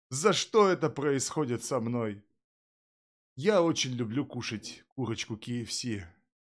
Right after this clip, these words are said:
И многие об этом знают, многие об этом знают. Я истинный ценитель К Ф С. Но случилась великая проблема. К Ф С убрала баскеты с ножками.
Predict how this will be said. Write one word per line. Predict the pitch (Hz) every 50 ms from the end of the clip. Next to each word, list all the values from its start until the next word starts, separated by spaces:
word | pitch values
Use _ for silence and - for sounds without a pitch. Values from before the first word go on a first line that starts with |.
| _ -
И | 110 104 104 104 101 101 98 - _ _ _ _ _ _ _ _ _ _
многие | 208 220 208 226 226 208 185 208 185
об | 175 165
этом | 185 170 175 180 151
знают, | 123 113 135 160 147 131 113 107 104 104 -
многие | 131 160 165 175 156 131 160 143
об | 127 143
этом | 160 151 143 135 120
знают. | 110 107 120 131 127 117 107 101 101 - _ _ _ _ _ _ _ _ _ _ _ -
Я | 120 117 139 165 143 143 147 143 139 139 - -
истинный | 185 180 175 165 - - 151 156 160 143
ценитель | - - 156 139 123 131 131 123 - 127 117 107
К | -
Ф | 135 131 117 113 107
С. | - - - 131 127 113 104 104 120 - _ _ _ _ _ _ _ _ _ _ _ _ _ -
Но | 135 139
случилась | 127 - 151 147 - - 165 151 135 131 127 - - _
великая | - 143 120 135 131 123 135 135 127 - 151 139 120
проблема. | 101 - 120 117 113 107 107 107 110 113 107 98 98 101 - - _ _ _ _ _ _ _ _ -
К |
Ф | 135 139 135 131 131 127
С | - - - 127 123 120 113 107 - - _ _ _ _ _ _
убрала | 196 180 151 131 139 147 147 147 139 135 123 117
баскеты | 113 107 110 160 151 147 139 135 - - - 113 104 - 123 110
с | - - -
ножками. | 131 135 139 135 135 127 - - - 107 95 90 92